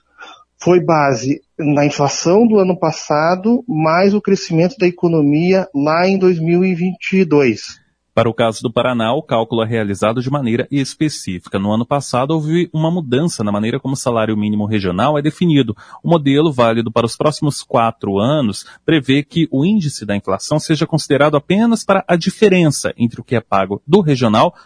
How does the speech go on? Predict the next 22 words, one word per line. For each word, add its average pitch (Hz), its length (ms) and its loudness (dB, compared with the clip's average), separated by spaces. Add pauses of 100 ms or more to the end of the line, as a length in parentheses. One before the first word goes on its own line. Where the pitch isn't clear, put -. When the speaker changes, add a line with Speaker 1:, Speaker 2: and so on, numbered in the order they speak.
(160)
Speaker 2:
para 113 200 4
o 123 60 0
nacional. 127 500 2 (280)
Os 131 100 0
sindicatos 131 640 0
patronais 120 720 0
defendem 139 440 -2
que 147 80 -2
o 143 40 -2
salário 135 400 0
mínimo 113 440 0
paranaense 95 640 -2
é 185 180 0
superior 117 520 -2
ao 113 80 2
brasileiro 131 560 2
e 143 80 -4
que - 140 -2
essa 127 260 -2
diferença 127 680 -4
precisa 139 560 -2
reduzir. 123 480 0